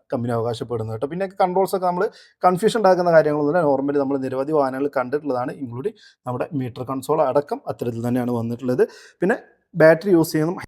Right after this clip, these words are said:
ഹെവി കപ്പാസിറ്റി ഉള്ളൊരു ബാറ്ററി കാര്യങ്ങൾ തന്നെയാണ് ഇതിന് യൂസ് ചെയ്തിട്ടുള്ളത്. അതുപോലെ സ്പെയർ വീൽ നമ്മുടെ ഡ്രൈവറുടെ സീറ്റിന്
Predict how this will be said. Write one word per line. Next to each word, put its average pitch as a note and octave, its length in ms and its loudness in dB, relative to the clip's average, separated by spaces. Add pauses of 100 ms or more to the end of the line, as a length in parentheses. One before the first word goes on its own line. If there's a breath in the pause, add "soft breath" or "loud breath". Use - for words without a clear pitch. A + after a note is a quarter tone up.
ഹെവി F3+ 220 4
കപ്പാസിറ്റി F3 500 4
ഉള്ളൊരു D#3 180 4 (100)
ബാറ്ററി C3 340 -2
കാര്യങ്ങൾ A#2+ 300 0
തന്നെയാണ് A#2 280 -2 (360 loud breath)
ഇതിന് C3 220 2
യൂസ് C3 180 2
ചെയ്തിട്ടുള്ളത്. C3+ 300 4
അതുപോലെ C3 200 2 (240)
സ്പെയർ D3+ 400 0
വീൽ B2+ 220 0
നമ്മുടെ A#2+ 260 -6
ഡ്രൈവറുടെ A#2+ 400 -4
സീറ്റിന് C#3 340 -4